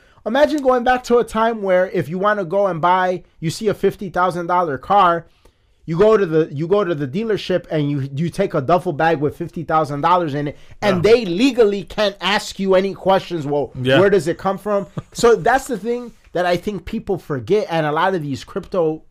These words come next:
Speaker 1: heads, they forget that there was a time you could do that.
Speaker 2: Yeah.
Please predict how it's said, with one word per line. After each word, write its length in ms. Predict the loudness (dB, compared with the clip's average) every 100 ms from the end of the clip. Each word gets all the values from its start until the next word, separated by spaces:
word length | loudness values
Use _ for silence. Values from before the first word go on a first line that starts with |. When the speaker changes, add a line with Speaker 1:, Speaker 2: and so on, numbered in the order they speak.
| _
Speaker 1:
heads, 400 | -2 0 0 -6 _ _ -4
they 140 | 0
forget 480 | 0 -2 -4 0 0
that 160 | 0 -2
there 120 | 0
was 200 | -2 -4
a 80 | -6
time 420 | -4 -4 -2 -4
you 120 | -6
could 260 | -6 -6 -4
do 220 | -4 -4
that. 400 | -4 -6 -6 -12 -20 -20 -20 -20 -20 -20 _ _ _ _ _ -14
Speaker 2:
Yeah. 220 | -6 -4